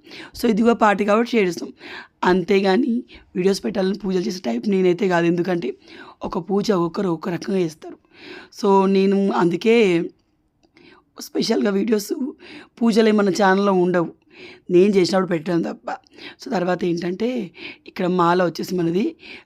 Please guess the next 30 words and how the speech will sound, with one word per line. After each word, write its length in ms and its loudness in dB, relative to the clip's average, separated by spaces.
రెడీ 320 4
అయిపోతా 400 -4
ఉంది. 420 -2
కొంచెం 220 -4
కష్టమే, 300 -2
కొంచెం 320 -6
పెద్ద 140 -4
సూది 280 0
ఉంటే 180 -2
బాగుండు, 600 -2
ఇది 80 -8
చిన్న 280 -2
సూది 280 -4
అండి. 220 -2
So 100 0
నేను 240 6
పూజ 260 2
చేసేటప్పుడు 460 0
బాబా 240 4
పూజ 200 0
చేస్తున్నా 440 2
కదా, 100 -2
so 140 -2
నాకు 160 -2
రెండు 240 0
సార్లు 180 2
పూజ 280 -2
అయిపోతుంది. 420 -10
ఒకటి 320 0
నేను 120 0